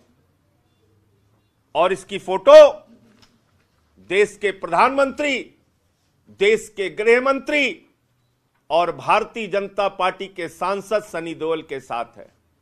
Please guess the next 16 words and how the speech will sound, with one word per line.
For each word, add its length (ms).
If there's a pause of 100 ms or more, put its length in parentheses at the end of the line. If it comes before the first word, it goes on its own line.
(880)
मैं 200
तीन 280
साल 260
से 160
सांसद 460
हूं, 120 (1300)
मेरी 360
कोई 220
फोटो 360
देश 260
के 100
प्रधानमंत्री 680
के 120
साथ 320
नहीं 200
है। 120